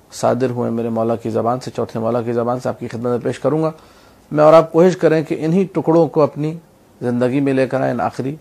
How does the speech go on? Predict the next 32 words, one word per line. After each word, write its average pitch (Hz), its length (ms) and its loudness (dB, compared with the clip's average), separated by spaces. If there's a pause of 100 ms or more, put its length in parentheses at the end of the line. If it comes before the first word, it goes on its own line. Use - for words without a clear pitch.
(140)
دنوں 127 400 -4
اور 123 120 -2
ان 117 120 -6
آخری 120 280 -4 (300)
راتوں 113 320 -2
کے 120 120 -6
حوالے 113 300 -2
سے 123 180 -6 (540)
کہ 120 320 -2 (420)
سید 160 340 -2
العابدین، 120 680 0
زین 135 200 0
العابدین 117 500 0
سلام 117 340 -2
اللہ 117 260 -2
علیہ 120 180 -2
نے 127 140 -4
کس 151 160 -8
طریقے 117 360 -4
سے 127 140 -8
ماہ 117 180 -2
رمضان 117 480 -2
کو 135 160 -8 (760)
رخصت 113 500 -4
کیا 123 140 -4
ہے، 117 80 -4
کس 127 160 -10
طریقے 117 300 -6
سے 120 120 -10
ماہ 117 160 -4
رمضان 113 440 -2
سے 131 180 -6